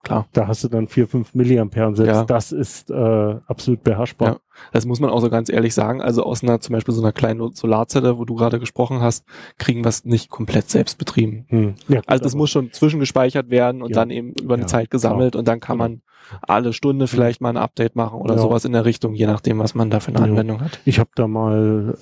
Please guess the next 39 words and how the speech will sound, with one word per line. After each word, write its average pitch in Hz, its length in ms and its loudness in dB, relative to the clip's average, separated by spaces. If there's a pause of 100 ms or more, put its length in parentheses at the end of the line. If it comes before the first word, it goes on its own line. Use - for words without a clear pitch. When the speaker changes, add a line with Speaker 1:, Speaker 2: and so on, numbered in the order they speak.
Speaker 2:
rumgebastelt. 127 680 0
Kennt 127 240 0
jeder 131 260 2
diese 123 240 -2
Lichterketten, 143 640 0
die 139 120 -6
man 135 240 -2
im 135 160 -2
Baumarkt 135 440 0
und 143 140 -6
so 131 160 4
und 127 160 2
in 120 160 4
Speaker 1:
Mhm. 117 60 -2
Speaker 2:
Krabbelkisten 135 880 -2
Speaker 1:
Mhm. 139 80 2
Speaker 2:
und 127 80 -2
so, 135 380 -4
äh, 151 280 0
da 120 160 2
hat 117 160 -4
man 120 200 0
halt 117 220 0 (760)
eine 139 180 4
kleine 135 320 0
Solarzelle 139 640 2
von, 135 380 -2
keine 123 320 0
Ahnung, 120 600 -2 (680)
zehn, 131 280 2
fünfzehn - 440 -6
Quadratzentimeter, 135 960 0
wenn 123 140 -2
überhaupt. 120 480 -4 (320)
Die 135 100 4
lädt 135 300 4
einfach 127 340 -2
einen 131 160 -6
Akku. 147 400 0